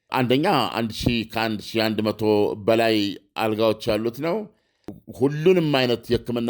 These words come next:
ምርመራዎች ማድረግ የሚችል በጣም ሰፊና፣ አ፣ የተራቀቀ ነው። አ፣ በዛው መጠን ደግሞ፣ አ፣ ዶ-፣ ዶክተር፣ ዶ-፣ ዶክተሮች አሉ፣ የህክምና ሰዎች አሉ፣ አ፣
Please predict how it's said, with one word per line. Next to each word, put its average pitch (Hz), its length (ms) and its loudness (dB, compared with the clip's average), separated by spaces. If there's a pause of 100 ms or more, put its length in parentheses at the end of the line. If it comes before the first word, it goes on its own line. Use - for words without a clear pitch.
ምርመራዎች 107 600 0
ማድረግ 104 400 0
የሚችል 104 420 -2 (100)
በጣም 107 320 0 (140)
ሰፊና፣ 113 500 -6 (920)
አ፣ 107 80 4 (180)
የተራቀቀ 127 640 -2
ነው። 156 180 0 (360)
አ፣ 107 100 0 (840)
በዛው 107 380 2
መጠን 113 340 0
ደግሞ፣ 110 260 -2 (320)
አ፣ 113 100 2 (360)
ዶ-፣ 110 220 2 (260)
ዶክተር፣ 107 400 -2 (180)
ዶ-፣ 107 180 0
ዶክተሮች 110 560 0
አሉ፣ 123 260 0
የህክምና 123 560 -2
ሰዎች 107 360 -6
አሉ፣ 107 200 -2 (640)
አ፣ 98 100 0